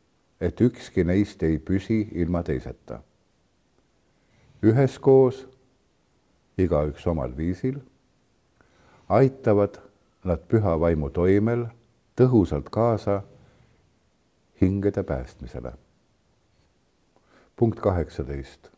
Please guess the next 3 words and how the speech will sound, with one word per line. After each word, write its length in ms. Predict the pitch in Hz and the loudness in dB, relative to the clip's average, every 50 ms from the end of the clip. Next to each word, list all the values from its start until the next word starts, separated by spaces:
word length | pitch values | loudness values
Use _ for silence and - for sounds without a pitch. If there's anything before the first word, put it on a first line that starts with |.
| _ _ _ _ _ _ - _ _ _ _ _ _ _ _ _ _ | _ _ _ _ _ _ -20 _ _ _ _ _ _ _ _ _ _
Mispärast 680 | 95 110 143 151 - - - - 107 101 90 80 - - | 2 4 4 2 0 -4 -4 -2 0 0 0 -2 0 0
õpetab 640 | 117 - - - 110 - - - 104 98 - - - _ _ _ | 0 0 2 0 -2 -2 -4 -4 -6 -6 -6 -8 -16 _ _ _
pühakiri 720 | 98 104 101 113 101 95 95 - 95 90 90 90 87 85 | 0 0 2 2 0 0 0 -2 -4 -4 -2 -2 -2 -4